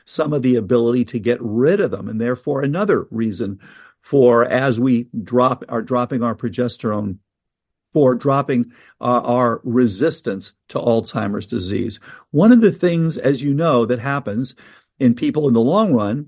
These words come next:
is osteoporosis. So what happens with osteoporosis?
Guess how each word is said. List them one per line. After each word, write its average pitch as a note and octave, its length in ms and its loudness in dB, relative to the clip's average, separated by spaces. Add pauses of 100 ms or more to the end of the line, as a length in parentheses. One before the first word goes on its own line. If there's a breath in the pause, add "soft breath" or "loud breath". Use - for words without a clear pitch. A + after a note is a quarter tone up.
is D3 320 -2 (180)
osteoporosis. D3 1080 -2 (380 soft breath)
So E3 280 2
what C3 220 4
happens F3 360 0
with D3 100 -2
osteoporosis? D3 1000 0